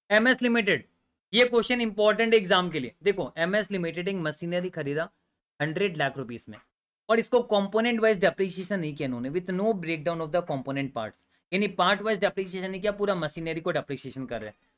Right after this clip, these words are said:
तो हम यहाँ पर लिख देते हैं सीधा, cost of machinery हंड्रेड लाख, है ना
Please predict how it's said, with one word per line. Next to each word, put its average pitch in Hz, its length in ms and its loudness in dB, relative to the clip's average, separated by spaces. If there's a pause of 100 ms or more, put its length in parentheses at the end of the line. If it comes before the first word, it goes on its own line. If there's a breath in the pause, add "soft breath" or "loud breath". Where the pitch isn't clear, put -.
तो 175 80 -6
हम 165 160 -4
यहाँ 180 160 0
पर 180 120 -2
लिख 170 160 -6
देते 170 200 -6
हैं 170 60 -6
सीधा, 160 280 -10 (1080)
cost 175 320 2
of 180 220 -4
machinery 165 420 -6 (3750)
हंड्रेड 147 340 -2
लाख, 165 280 -4 (3500)
है 156 60 0
ना 185 140 -4